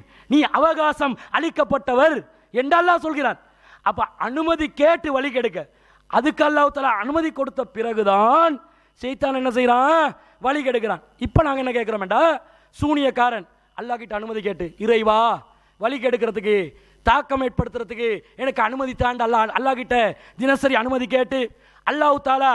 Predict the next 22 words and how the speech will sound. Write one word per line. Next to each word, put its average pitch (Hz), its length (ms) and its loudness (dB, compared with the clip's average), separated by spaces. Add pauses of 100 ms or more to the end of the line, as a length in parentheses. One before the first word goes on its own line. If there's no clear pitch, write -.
(320)
வானுலகத்திலிருந்து 269 760 0
சூனியக்காரனுக்கு 262 720 0 (320)
தினசரி 269 500 2
வஹி 247 200 2 (100)
இறக்கி", 262 320 -4 (440)
இப்படி 214 180 -10
தான் 302 200 2
நடக்குதா? 214 340 2 (960)
என்ன 247 240 0
சொல்றாங்க 254 380 2
தெரியுமா? 240 220 2 (140)
நபிகள் 277 460 0
நாயகத்தை 254 520 0 (680)
விபச்சாரம் 277 760 0
செய்த 269 200 2 (360)
ஒரு 240 160 2 (100)
வயோதிபராக 262 800 2
சித்தரித்தவர்கள் 240 840 0 (640)
இப்ப 277 300 0 (160)
சூனியக்காரனை 294 800 2 (500)
வஹி 294 240 2 (140)
பெறக்கூடிய 302 480 0